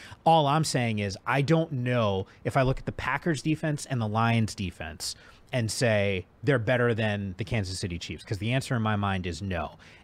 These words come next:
And I just don't know if Patrick Mahomes and company goes up a score, two scores in a game. Niners offense is explosive. I just don't know if you can dig yourself out of a hole like they did against the Lions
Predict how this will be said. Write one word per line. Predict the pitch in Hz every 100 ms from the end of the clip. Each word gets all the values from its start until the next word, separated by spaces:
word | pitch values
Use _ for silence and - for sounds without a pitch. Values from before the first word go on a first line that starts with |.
| -
And | 117
I | 101 131
just | 143 110
don't | 156 139 143
know | 120 120 101 92 95 -
if | 120 104 -
Patrick | - 127 123 151
Mahomes | 156 139 156 147
and | 131
company | 113 113 107 98 92 - - - - 101
goes | 135 131 135 120
up | 139 98 - - - -
a |
score, | 131 - 170 151 127 98 90 - -
two | - 170 170
scores | - 143 123 107
in | 113
a | 101
game. | 120 127 92 - -
Niners | 113 214 127
offense | 131 156 123 113
is | 95
explosive. | 95 - 135 127 95 82 - - -
I | 123 156
just | 170 - -
don't | 151 160
know | 131 127 120
if | 107
you | 127 117
can | 120
dig | 98 120 107
yourself | 113 123 107 -
out | 117
of | 110
a | 98
hole | - 135 117
like | 110
they | 104
did | 92 104
against | 95 92 -
the | 98
Lions | 110 107 98 92